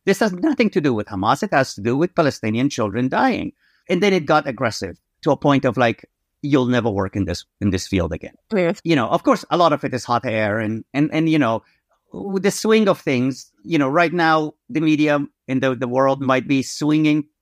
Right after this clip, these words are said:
Speaker 1: towards Israel, but imagine if the I C J thing sticks, which is a, it's a big, big if because of the powers at play, not the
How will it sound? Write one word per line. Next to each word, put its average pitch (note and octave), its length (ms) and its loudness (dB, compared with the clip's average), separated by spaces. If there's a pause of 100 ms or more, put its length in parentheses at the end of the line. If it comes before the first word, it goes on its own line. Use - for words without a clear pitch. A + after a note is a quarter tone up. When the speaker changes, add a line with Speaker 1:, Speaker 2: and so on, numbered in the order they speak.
(160)
Speaker 1:
towards C3 380 0
Israel, B2 520 -2
but B2+ 220 -4 (260)
imagine D3+ 920 0 (340)
if C#3 180 -4
the C3 320 -2
I C3 120 0
C C3+ 220 -2
J C3 420 0
thing B2+ 340 0
sticks, - 640 -6 (200)
which G2+ 380 -4
is G3 100 2
a, G3 160 4
it's F3+ 180 0
a G3+ 40 0
big, F#3+ 260 0 (280)
big E3 200 4
if C3+ 360 2
because B2+ 600 -2 (320)
of - 120 -6
the C3 140 0
powers B2+ 440 2
at - 160 -6
play, F#2+ 380 -4 (120)
not G#2+ 360 0
the G2 240 -4